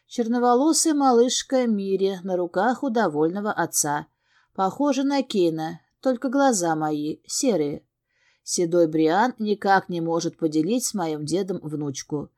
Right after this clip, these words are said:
Так, я сейчас сама всех поделю. Один купает, второй гуляет,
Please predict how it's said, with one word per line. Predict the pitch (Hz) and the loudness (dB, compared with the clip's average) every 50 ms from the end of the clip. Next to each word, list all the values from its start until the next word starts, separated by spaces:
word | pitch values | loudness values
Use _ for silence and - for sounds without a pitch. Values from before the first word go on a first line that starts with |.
| _ _ _ _ _ _ | _ _ _ _ _ _
Так, | - 175 160 160 175 208 226 - 220 | -4 0 0 2 2 2 0 -2 -4
я | 190 175 175 170 | -2 -2 -2 0
сейчас | - 180 170 - 185 170 165 - | -2 -4 -4 -4 -2 -2 -2 -2
сама | - 175 160 156 147 143 143 | -2 -2 -2 -2 -2 -2 -2
всех | 143 - - 214 202 - | -2 -4 -4 -6 -6 -4
поделю. | - 226 202 226 226 220 233 240 233 233 _ _ _ _ _ _ _ _ | -4 -2 0 0 0 2 0 -2 -2 -4 _ _ _ _ _ _ _ _
Один | 294 285 262 226 254 233 214 | 2 2 4 4 2 2 2
купает, | - 180 160 - 147 147 156 170 196 220 220 - - _ _ | 2 0 -2 0 0 0 2 2 0 -2 -4 -8 -18 _ _
второй | _ - 247 240 240 262 269 233 | _ 0 0 2 4 4 2 4
гуляет, | 175 165 151 139 143 147 175 214 233 233 - | 4 2 2 4 4 2 2 2 2 0 -2